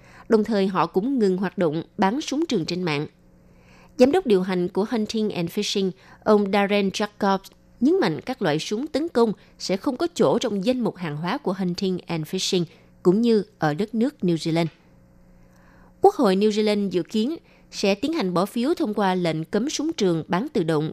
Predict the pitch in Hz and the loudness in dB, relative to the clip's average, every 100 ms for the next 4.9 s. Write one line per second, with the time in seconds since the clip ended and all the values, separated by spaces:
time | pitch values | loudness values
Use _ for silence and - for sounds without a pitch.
0 | - 165 190 175 - 156 151 - _ _ | -2 -2 0 -2 -2 -4 -4 -8 _ _
1 | - - - 202 220 277 349 202 185 - | -20 -20 -4 -2 0 -2 0 2 2 2
2 | 208 220 190 233 226 285 381 - 240 233 | 0 0 -2 0 0 0 -6 -4 -2 -2
3 | - 208 190 190 185 - - 185 185 190 | 0 0 0 0 0 -2 -2 0 2 0
4 | 175 _ _ - 220 233 190 170 | 0 _ _ 0 0 0 -2 -2